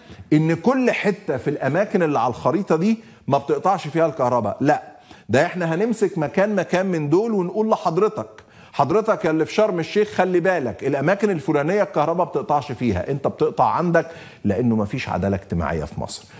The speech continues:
يا اللي في القاهرة، يا اللي بتقطع عليك وعلى أولادك تلات وأربع وخمس ساعات، خلي بالك القاهرة فيها أماكن بعينها الكهرباء ما بتقطعش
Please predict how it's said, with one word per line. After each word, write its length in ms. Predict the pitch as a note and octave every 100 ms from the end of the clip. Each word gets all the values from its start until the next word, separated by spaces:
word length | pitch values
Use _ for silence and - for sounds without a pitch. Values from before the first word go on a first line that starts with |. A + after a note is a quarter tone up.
| - -
يا 120 | C#3+
اللي 140 | E3
في 80 | E3
القاهرة، 580 | F3 - E3+ G3+ G3+ C#3
يا 80 | C3
اللي 140 | C#3+
بتقطع 360 | - G3 F#3+ D#3
عليك 380 | C#3+ D#3 G3+
وعلى 180 | E3+ D3
أولادك 420 | C#3 D3+ F#3+ C3+
تلات 340 | - G3 F#3 D#3+
وأربع 400 | - F#3 E3 D3
وخمس 440 | D3+ F3+ F3+ D#3+
ساعات، 360 | D#3+ G3 F#3 -
خلي 280 | - F3 D#3+
بالك 360 | D#3+ D3 B2
القاهرة 400 | B2 - B2 D3+
فيها 340 | C3+ C#3 C#3 G#2+
أماكن 380 | B2 C3 A#2
بعينها 420 | G#2 G2+ C#3 C3+ C3 - - -
الكهرباء 540 | G#2+ G#2 G#2+ A#2 B2+ G#2
ما 80 |
بتقطعش 460 | F#2 - - - E2+